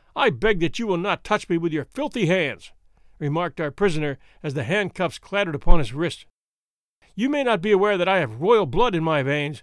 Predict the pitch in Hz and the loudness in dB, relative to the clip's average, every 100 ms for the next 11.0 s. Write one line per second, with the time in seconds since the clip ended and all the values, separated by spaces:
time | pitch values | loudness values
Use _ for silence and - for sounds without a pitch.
0 | _ _ _ _ _ _ - 277 226 165 | _ _ _ _ _ _ -4 -2 -2 -2
1 | 254 214 - 208 208 175 143 131 _ 170 | -2 0 0 -2 -2 -2 -4 -6 _ -4
2 | 170 170 120 196 196 202 180 190 220 233 | 0 0 0 -2 -2 -2 0 0 -2 -4
3 | - _ - 220 254 220 - 254 165 - | -14 _ -8 -6 -4 -6 -4 -2 -2 -4
4 | - _ - 240 233 - 208 190 104 - | -16 _ -4 -2 -2 -2 -4 -4 -6 -16
5 | - - _ - - _ _ - 202 151 | -20 -20 _ -20 -20 _ _ -2 0 2
6 | 127 143 175 - _ _ _ _ _ - | 0 -2 -4 -14 _ _ _ _ _ -4
7 | 156 120 135 139 156 143 139 - - 147 | -4 -2 -6 -6 -8 -10 -8 -10 -8 -6
8 | 160 160 - - 160 156 147 - _ _ | -4 -4 -4 -4 -4 -4 -8 -12 _ _
9 | _ _ 147 175 214 110 67 _ _ - | _ _ -4 0 0 -2 -8 _ _ -6
10 | 175 254 - 302 320 277 196 269 233 196 | -4 -2 -4 -2 -2 -2 0 0 0 -2